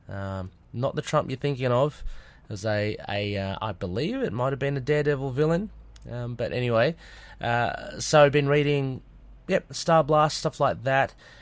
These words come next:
Uh, been catching up on my Clone Saga, so again, off the back of our last episode, a hundred sixty-two,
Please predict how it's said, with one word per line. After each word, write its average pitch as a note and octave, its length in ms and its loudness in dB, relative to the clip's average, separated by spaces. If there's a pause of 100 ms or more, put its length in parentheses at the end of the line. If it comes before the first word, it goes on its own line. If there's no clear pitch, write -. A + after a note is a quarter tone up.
(100)
Uh, A#2 240 0 (180)
been B2 140 -2
catching A#2+ 320 -2
up A2+ 140 0
on A2 80 0
my G2 160 0
Clone B2 440 -2
Saga, A2+ 580 0
so A2 360 0
again, A#2 520 0
off A2 160 -4
the A2+ 120 -4
back A2+ 320 -2
of G#2+ 360 0 (360)
our A2+ 320 0
last C#3 320 2
episode, A#2+ 380 -2
a G#2+ 40 0
hundred A2 300 -4
sixty-two, B2 800 -4